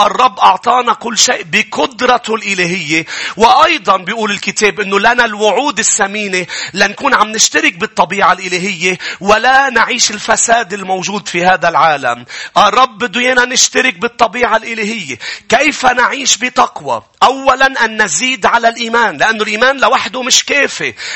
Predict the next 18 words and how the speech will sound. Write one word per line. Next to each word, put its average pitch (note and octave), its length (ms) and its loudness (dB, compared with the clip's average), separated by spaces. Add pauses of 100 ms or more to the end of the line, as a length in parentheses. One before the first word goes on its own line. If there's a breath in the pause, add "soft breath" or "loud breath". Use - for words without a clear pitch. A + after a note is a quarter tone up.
(100)
نزيد G3+ 520 0
عليه. A3 360 0
درسنا، A#3 800 0 (280 loud breath)
آه، G3 160 -2
إذا G#3 260 0
بتذكروا G#3+ 460 0
معي A3+ 220 2
يا G#3+ 80 -2
أحبة، A3+ 300 0
روحوا C#4 280 -2
لرسالة F#3 400 -2
بطرس F#3 380 -4
الأولى، F#3 480 -2 (300 loud breath)
لأنه G#3+ 240 2
درسنا A3 380 0
الصلاح G3 600 0
ودرسنا A#3 440 0
المعرفة. A3+ 680 -2